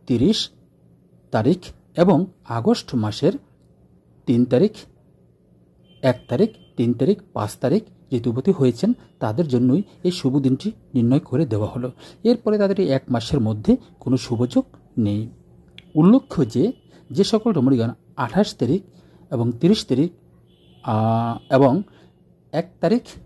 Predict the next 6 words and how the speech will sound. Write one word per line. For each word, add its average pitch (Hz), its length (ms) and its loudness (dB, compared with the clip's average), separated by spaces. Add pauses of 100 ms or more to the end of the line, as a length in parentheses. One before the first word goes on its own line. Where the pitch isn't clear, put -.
তিন 120 160 0
তারিখে 143 380 0 (200)
ঋতুপতি 123 380 -2
হয়েছেন, 143 420 -2 (360)
তারা 113 220 2 (880)
দশ 123 360 2